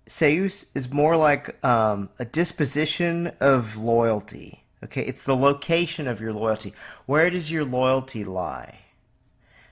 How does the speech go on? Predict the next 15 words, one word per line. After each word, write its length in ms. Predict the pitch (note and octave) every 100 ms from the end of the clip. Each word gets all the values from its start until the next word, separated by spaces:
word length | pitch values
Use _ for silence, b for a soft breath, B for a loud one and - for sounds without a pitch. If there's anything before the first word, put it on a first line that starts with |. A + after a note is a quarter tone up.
| b -
Okay, 300 | A#2+ B2 -
so 240 | A2+ C3 B2
it's 240 | A#2 -
a, 320 | G#2+ F2+ E2+ - b b b b b b _ _
an 240 | - F2 - _ _ _ _ _ _ _ -
eperotema, 1900 | E3 E3 D#3+ F#3 G3 F3+ D#3 D#3 D#3 - - - F3+ D#3 G#2+ E2+ D2+ A#2 C#3 _ - - -
a 80 | G#2+
pledge, 760 | - - F#3+ B2+ F#2 A#2 - -
a 40 |
token 680 | - - G3 G3 F#2 G#2+ A#2+ _ b b b b b -
of 260 | C3+ D3 B2+
your 480 | A#2+ A#2 B2 C3 C3 _ _ _ b b b b b
"sunei 840 | - - E3 D3+ D3+ E3 F3+ C#3+ -
di 200 | E3 E3
seus," 1040 | - - - F3 E3+ A2 D2 - -